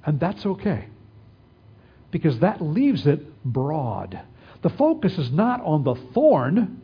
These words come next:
it's on the fact that Satan sends it and God doesn't take it away. Uh, I don't know what you might have carried in here with you this morning, but I'd be really surprised if some of you aren't thinking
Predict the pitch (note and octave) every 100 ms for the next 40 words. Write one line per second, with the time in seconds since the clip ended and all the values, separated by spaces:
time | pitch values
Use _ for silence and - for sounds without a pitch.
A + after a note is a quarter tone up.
0 | - - - A3 A#3+ F#3+ - A#3 C4 B3+
1 | F#3+ - - C4 C#4 A3+ G#3+ - - C4
2 | D4+ G#3+ C#3+ C4 - - - A#3+ A3+ D3+
3 | G#3+ B3 G#3+ F3 C4 A#3+ C4+ - G#3 A3
4 | B3 B3+ D4 D4 - - - - - -
5 | - - - - - - F#3+ C4 A3 F#3+
6 | F3+ F#3 D#3+ F#3 C#3+ D3 A#2+ - - F3
7 | D#3 D3 D3+ C#3+ B2+ D3 D3 C3 A#2+ -
8 | C#3+ B2+ G#2 - - - - - - -
9 | - - B2+ G3 E3+ D#3+ B2 C3 G#3+ D3
10 | - B2+ C3 A2 - - - - - -
11 | - - - - B2+ - F#3+ E3+ C#3+ C#3+
12 | - C#3 D3 C#3+ D#3+ C3+ A#2+ A#2+